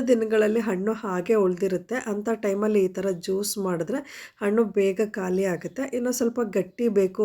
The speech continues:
ಹೊರಗಡೆ ಸಿಗುವಂತಹ ಜ್ಯೂಸ್ ಥರ ಇರಬೇಕಂದ್ರೆ ಸ್ವಲ್ಪ ಹಾಲು ಹಾಕ್ಕೊಳ್ಬೋದು, ಸ್ವಲ್ಪ ಇನ್ನೊಂದು ಸ್ವಲ್ಪ ಸಕ್ಕರೆ ಜಾಸ್ತಿ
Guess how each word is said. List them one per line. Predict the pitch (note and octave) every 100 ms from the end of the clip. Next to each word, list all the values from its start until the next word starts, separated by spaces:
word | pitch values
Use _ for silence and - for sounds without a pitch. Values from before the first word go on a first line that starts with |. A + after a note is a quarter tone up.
| G3
ಹೊರಗಡೆ | F#3 F3 G3 G#3 G3+
ಸಿಗುವಂತಹ | F3+ F#3+ F#3 F3+ F#3+ A#3+ A#3 - - - F#3
ಜ್ಯೂಸ್ | G#3 G#3+ -
ಥರ | G#3 G3+
ಇರಬೇಕಂದ್ರೆ | F#3+ F#3+ F#3+ G3 A#3+ C4
ಸ್ವಲ್ಪ | A3+ G3+ G3+ A3
ಹಾಲು | G#3+ F#3 G3+
ಹಾಕ್ಕೊಳ್ಬೋದು, | G3 - F#3 F3+ F#3 F#3 E4 E4 - - -
ಸ್ವಲ್ಪ | A3+ A3 B3+ G#3+
ಇನ್ನೊಂದು | G3+ G3
ಸ್ವಲ್ಪ | G3 F#3+ A#3 -
ಸಕ್ಕರೆ | G3 - G#3 G3 -
ಜಾಸ್ತಿ | E3+ E3+ - G#3+